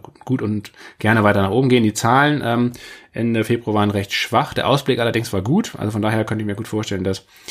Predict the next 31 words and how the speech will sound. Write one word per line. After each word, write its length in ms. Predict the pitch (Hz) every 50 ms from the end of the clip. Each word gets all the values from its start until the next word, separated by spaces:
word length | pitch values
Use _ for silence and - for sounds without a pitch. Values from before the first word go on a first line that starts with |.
| - - - _ -
die 100 | - 107
Aktie 300 | - - - - - 101
dann 160 | 107 104 104
im 80 | 101 101
Bereich 240 | 92 95 98 110 113
von 100 | 113 101
hundertsiebzig 360 | 107 110 101 - - 117 101
Dollar 220 | - 104 101 104 101
auch 100 | 101 -
durchaus 320 | - 117 131 127 - -
mal 120 | 104 98
wieder 120 | 107 113 104
ein 220 | 98 98 95 98
Kaufwert 420 | - - 110 147 147 - 131 123 -
ist. 240 | - 139 139 -
Das 140 | - 104 -
werden 160 | 104 104 101
wir 60 | 101 104
dann 120 | 98 -
auch, 200 | 92 101 98 - - - - - - - - _ _
ähm, 160 | - 95 92
eng 340 | - - 101 101 104 101 98 - - - _ _ _
mal 300 | 107 98 95 92 95 92
beobachten. 560 | 104 - 139 156 170 165 165 - 160 160 147
Vielleicht 220 | - 110 110 -
auch 100 | - 101
fürs 220 | - - 110 101 110
Musterdepot 440 | 123 131 - 117 113 113 - 117 117
zum 140 | - 113
Beispiel. 340 | 107 107 107 - 110 110 107 - - _ - - - - - - _
Aber 640 | - 98 98 104 104 104 107 98 98 98 95 -